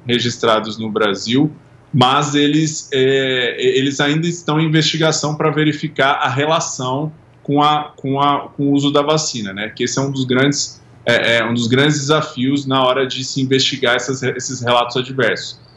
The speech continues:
para ver se estão relacionados mesmo com a vacina ou não. Então, até o momento, a Anvisa não, é, é, não fechou esses, esses dados pra poder, é, é, pra poder dizer que há uma relação com a vacina.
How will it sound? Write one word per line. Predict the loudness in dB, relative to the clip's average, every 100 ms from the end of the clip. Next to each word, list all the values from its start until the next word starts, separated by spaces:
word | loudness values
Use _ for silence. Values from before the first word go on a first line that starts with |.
| -10
para | 0 2
ver | 4 2
se | 2
estão | -4 -2 0 4
relacionados | 4 2 -2 -4 -6 -6
mesmo | -6 -8 -4
com | -2
a |
vacina | 0 0 -2 -2
ou | 0
não. | 0
Então, | -2 -2
até | 2 2
o | 2
momento, | 2 0 0 0
a | 0
Anvisa | 2 2 2 2
não, | 2 2 0 -4 -18 -12 -2
é, | 0 2 2 4 2
é, | 2
não | 0
fechou | 2 2 0 2 2 2
esses, | 0 -8 -14 -14
esses | -12 -10 -8
dados | -2 -2 -2
pra | -6 -6
poder, | -4 0 0 -2 -8 -20 -6
é, | -2 2 2
é, |
pra | 2 0
poder | 0 0 0
dizer | 2 2 2 0
que | 2 0
há | 2
uma | 2 -2
relação | -4 -4 -6 -10 -8
com |
a | -6
vacina. | -6 -6 -12 -16